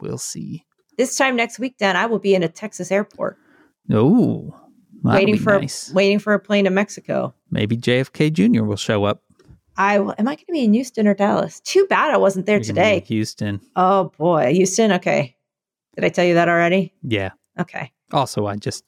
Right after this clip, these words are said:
Speaker 1: I always know your travel itineraries.
Speaker 2: Mm. Spooky. Um, I will be avoiding everyone I see.
Speaker 1: Yeah, makes sense.
Speaker 2: Anyone comes near me, I will hit them with a giant oar, like a boat oar, which I'm gonna be carrying. Get away! Just fuck off!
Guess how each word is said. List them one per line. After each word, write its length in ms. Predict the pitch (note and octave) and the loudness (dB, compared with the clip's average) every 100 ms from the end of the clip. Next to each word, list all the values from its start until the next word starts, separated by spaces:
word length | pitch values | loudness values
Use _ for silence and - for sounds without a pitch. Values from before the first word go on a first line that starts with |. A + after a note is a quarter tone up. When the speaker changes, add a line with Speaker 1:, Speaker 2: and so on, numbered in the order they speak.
| _ | _
Speaker 1:
I 140 | - G#2 | -4 -2
always 280 | F#2+ F#2+ - | -2 -4 -4
know 100 | G2+ | -4
your 120 | F#2+ | -4
travel 320 | - G2 G2 | -4 -4 -4
itineraries. 680 | F#2+ - G#2 G2+ G2 F#2+ - _ _ | -6 -4 -4 -2 -4 -6 -14 _ _
Speaker 2:
Mm. 300 | G#3 F#3+ E3 - _ _ _ _ | 0 0 0 -8 _ _ _ _
Spooky. 480 | - - _ _ _ _ _ _ _ _ _ | -20 -20 _ _ _ _ _ _ _ _ _
Um, 580 | - G#3+ G#3+ G3+ G3+ G3 _ _ _ - | 0 4 4 4 0 -4 _ _ _ -4
I 200 | F#3+ F3+ | -2 0
will 120 | E3 | -2
be 200 | E3 D#3+ | -2 -2
avoiding 400 | D#3+ F#3+ G3 F#3+ | 2 2 4 2
everyone 320 | G#3+ A3+ G3+ | 2 2 2
I 40 | G3 | 2
see. 340 | D#4 F4+ F4+ _ _ _ _ | 2 0 -2 _ _ _ _
Speaker 1:
Yeah, 180 | - D4+ - _ - | -2 0 0 _ -4
makes 180 | G#2+ - | -4 0
sense. 280 | A2+ - - | -2 -2 -2
Speaker 2:
Anyone 300 | A3 B3 C4+ | 0 2 2
comes 260 | C4 A3+ G#3 | 0 -4 0
near 220 | A3 B3+ | 0 2
me, 180 | C4+ D4 | 0 -2
I 200 | - G#3 | 0 2
will 100 | G3 | 2
hit 240 | F#3+ A#3+ | 0 -4
them 160 | A#3 A3 | -2 -2
with 120 | G#3 | -2
a 40 | F#3+ | -4
giant 560 | - - A3 A3+ G#3+ - | -6 -2 0 0 -2 -2
oar, 380 | G#3 G3+ F#3 D3 | 2 4 4 2
like 180 | D3+ D3+ | -2 -4
a 80 | D#3+ - | -10 0
boat 240 | A#3 G#3+ - | 2 2 2
oar, 260 | F#3+ F3+ | 2 2
which 180 | E3 F3 | 0 -2
I'm 60 | G3 | 0
gonna 160 | G3 | 0
be 80 | G#3 | 0
carrying. 300 | - C4 A#3 - | 0 -2 -2 0
Get 200 | F#4+ G4 | 2 4
away! 300 | F4+ - - | 4 -2 -10
Just 140 | _ _ _ | _ _ _
fuck 580 | _ _ - D5+ C#5+ B4+ | _ _ -2 2 2 2
off! 120 | F4+ | 2